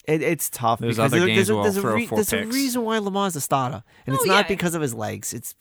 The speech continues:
Speaker 1: because he can throw the ball. But I know what you're saying. Like, Huntley put up some really good numbers.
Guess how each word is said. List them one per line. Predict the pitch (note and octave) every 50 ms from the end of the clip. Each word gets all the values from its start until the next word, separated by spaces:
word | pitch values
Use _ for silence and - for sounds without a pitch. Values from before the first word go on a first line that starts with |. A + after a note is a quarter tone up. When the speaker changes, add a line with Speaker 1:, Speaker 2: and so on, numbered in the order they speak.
| - - G#3+
Speaker 1:
because | F#3 F#3 - F#3+ F#3+ E3
he | E3
can | C#3+ C#3+ A#2+
throw | - A#2 A2 A2
the | A2 G#2+
ball. | A#2+ - G#2+ G#2+ - - - - - _
But | - E3 D#3+ - - - _ _ - _
I | - - D#3
know | D#3+ E3+ E3+
what | D#3
you're | C3+ C3+
saying. | B2+ - C3 A#2+ A#2 G#2+ G#2+ A#2 A#2
Like, | - A2 A#2 A2 - _ _ _ _ -
Huntley | - - F3 D#3+ C3 D#3
put | C3+ - D3+ C#3+
up | C#3 -
some | - A2+ A#2 A#2 A#2+ B2+ C3
really | C3+ D3 D3 C#3 C3+
good | B2 B2+ A#2+
numbers. | A#2+ A#2+ A#2 A#2+ A#2+ -